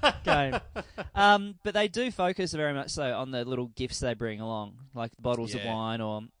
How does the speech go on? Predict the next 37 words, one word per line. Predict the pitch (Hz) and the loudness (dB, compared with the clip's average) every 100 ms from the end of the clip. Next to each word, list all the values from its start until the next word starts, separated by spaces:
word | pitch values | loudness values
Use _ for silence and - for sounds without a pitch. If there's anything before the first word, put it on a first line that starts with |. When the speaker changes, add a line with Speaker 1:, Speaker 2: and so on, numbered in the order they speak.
| - | -20
Speaker 2:
I | |
think | 117 143 | -16 -10
they | 131 113 | -6 -6
had, | 107 - | -8 -12
Clarko | - 117 120 | -8 -8 -4
had | 110 | -6
a | 101 | -6
bottle | - 120 120 107 | -6 -6 -4 -4
of | 101 | -6
gin | - 123 214 | -8 -6 -4
last | 208 214 - | -6 -6 -6
year | 220 220 220 220 | -6 -4 -4 -4
or | 226 | -6
something. | - 220 214 | -6 -6 -2
Speaker 1:
Definitely. | 220 196 160 110 98 - | -2 -2 -2 -4 -6 -8
And | 143 147 | -6 -4
I | 131 143 | -2 0
Speaker 2:
And | |
a | 113 | 0
Speaker 1:
think, | 104 110 | 0 0
Speaker 2:
bit | |
of | 165 131 | 2 2
Speaker 1:
uh, | |
Speaker 2:
food. | 135 139 135 131 - - - _ _ _ _ 151 | 4 4 2 0 -6 -18 -20 _ _ _ _ -10
Speaker 1:
Woosha | 135 208 - 160 | -2 0 0 -4
brought | 143 143 139 | -2 -4 -2
along | 131 127 127 | -2 -4 -6
a | 110 | -10
slab. | 113 - - 123 175 147 - _ _ _ _ _ _ - | -10 -12 -12 -8 -6 -6 -10 _ _ _ _ _ _ 4
Speaker 2:
Oh, | 196 202 | 6 6
okay. | 220 127 135 | 4 0 0
Oh, | 175 | 2
that's | 190 170 | 0 0
a | |
bit | 135 | 0
overboard. | 107 110 123 175 - _ _ _ _ _ _ _ _ _ | 0 0 -2 -2 -4 _ _ _ _ _ _ _ _ _
Speaker 1:
Well, | - 294 277 285 262 | -8 -2 0 0 -2